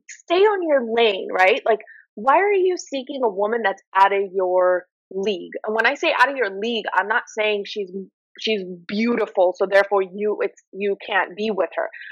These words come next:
I'm saying out of your league in the sense that, like, I don't know, maybe you're a really nice guy and she's a stripper.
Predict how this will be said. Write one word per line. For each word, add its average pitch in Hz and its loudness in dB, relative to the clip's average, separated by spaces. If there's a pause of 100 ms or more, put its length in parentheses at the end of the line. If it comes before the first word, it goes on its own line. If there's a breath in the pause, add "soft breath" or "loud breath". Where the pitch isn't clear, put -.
(140)
I'm 320 -6
saying 359 -2 (100)
out 247 6
of 262 2
your 214 -2
league 208 -4
in 202 0
the 190 -6
sense 196 -8
that, 202 0
like, 175 2 (760 loud breath)
I - 0
don't 403 2
know, 285 2
maybe 330 -2
you're 359 0
a 330 -4
really 330 0
nice 277 -2
guy 311 2
and 262 -6
she's 262 -6
a 247 4
stripper. - -2